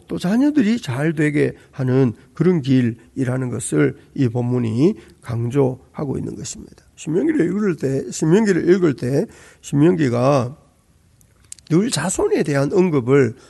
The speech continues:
하고 있다는 것을 기억해야 됩니다. 하나님은 네가 하나님께 순종해야 된다. 이렇게 말씀하시는 것이 아니고 네 자손들도 하나님께 순종해야 된다.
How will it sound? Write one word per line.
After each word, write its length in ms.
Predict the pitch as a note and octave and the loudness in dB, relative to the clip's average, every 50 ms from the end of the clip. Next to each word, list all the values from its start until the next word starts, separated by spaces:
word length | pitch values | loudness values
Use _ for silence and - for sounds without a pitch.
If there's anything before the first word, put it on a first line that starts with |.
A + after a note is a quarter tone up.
| _ - | _ -6
하고 280 | - E3+ D3+ C#3 B2+ | -4 -2 0 0 0
있다는 320 | B2+ A#2+ - B2 A#2 B2 B2 | 0 0 -2 -4 -4 -2 -2
것을 280 | B2 A#2 - E3 D3+ | -4 -2 -2 -2 -4
기억해야 460 | C#3 - C3 A#2+ A#2+ A2+ - A#2+ B2+ | -2 0 0 0 0 -2 -4 -8 -8
됩니다. 360 | - - - - - - - _ _ - - - - - _ _ | -8 -10 -12 -14 -14 -16 -20 _ _ -20 -20 -20 -20 -20 _ _
하나님은 680 | - D#3 D#3+ D3+ C#3 C3 B2 C3+ D3+ D#3+ D3 A#2+ G#2+ - - - - _ _ - C3 | -4 0 0 2 2 2 2 4 4 4 4 2 0 -6 -14 -20 -20 _ _ -10 -2
네가 640 | B2+ C3+ D3+ C#3+ F#3 A3 A#3+ C4 C4+ - - - - | 2 4 6 6 8 6 6 4 2 -2 -8 -12 -8
하나님께 400 | - G#3 G#3+ G#3 F#3 E3 F3+ D3+ | -4 -2 -2 -2 0 0 -2 -2
순종해야 480 | - C#3+ B2+ A#2 C#3 D3 D3 C3+ A#2+ | -2 -2 -2 0 0 0 0 0 -2
된다. 300 | A2 - - - - C#3+ _ _ _ _ _ - | -4 -8 -12 -16 -18 -20 _ _ _ _ _ -4
이렇게 280 | - A#3+ C#4+ C4 - G3+ | -2 0 0 0 0 0
말씀하시는 600 | D#3 C3 B2+ B2+ - D#3+ D3 D3+ D#3 F3+ D#3 C#3 | 2 2 0 0 0 0 0 0 0 0 0 0
것이 200 | B2+ A#2 A2+ - | 0 -2 -2 -2
아니고 520 | - B2+ D3+ D#3+ D3+ A#2+ A#2+ C3+ F3 - - - - - _ - | -2 0 0 0 0 0 0 0 0 -2 -6 -16 -20 -20 _ -4
네 160 | D3 G3 C4+ | -2 0 0
자손들도 1000 | - - - D#3+ - F4 A4 A#4 G4+ C#4+ G3 E3 F#3+ D#3+ F3 G3 - - - - | 0 -2 -4 -2 0 0 2 4 4 4 4 4 4 2 2 2 -2 -6 -20 -10
하나님께 600 | - - G3 F#3+ F3 D#3+ C#3+ C3+ - D3 D3 D#3+ - - - - | -4 0 2 2 2 2 2 2 2 2 2 2 2 -2 -10 -10
순종해야 520 | - - C3 A#2+ A#2 C3 B2 B2 A2+ A2+ | -4 -2 0 2 4 4 4 2 2 -2
된다. 280 | - - - - - | -4 -10 -14 -16 -18